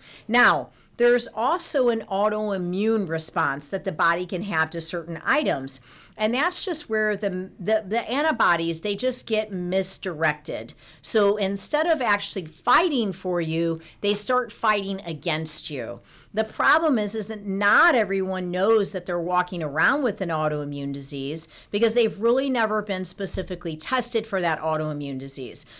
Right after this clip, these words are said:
So unless you've really had the blood work done and really shown that you have a-, antibodies that are, you know, causing an autoimmune response,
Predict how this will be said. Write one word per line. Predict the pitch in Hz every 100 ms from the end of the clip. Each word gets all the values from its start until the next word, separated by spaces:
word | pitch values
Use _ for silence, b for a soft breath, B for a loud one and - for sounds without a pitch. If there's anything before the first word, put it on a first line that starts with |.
| B
So | - 214
unless | 208 233 302 -
you've | 208
really | 226 262 277
had | 254 240 196
the | 180
blood | 165 233 320 269
work | 220 165
done | 196 175 170 175
and | 185 185 170
really | 208 277 254
shown | - - 226 254
that | 233 214
you | 208
have | 190
a-, | 175 190 202
antibodies | 208 254 214 180 170 170 165
that | 196 185 -
are, | 202 185 180 180 B B
you | 214
know, | 208
causing | 202 - 240 262 302 247 208
an | 190
autoimmune | 202 196 190 175 170 165
response, | 151 147 - 311 277 190 185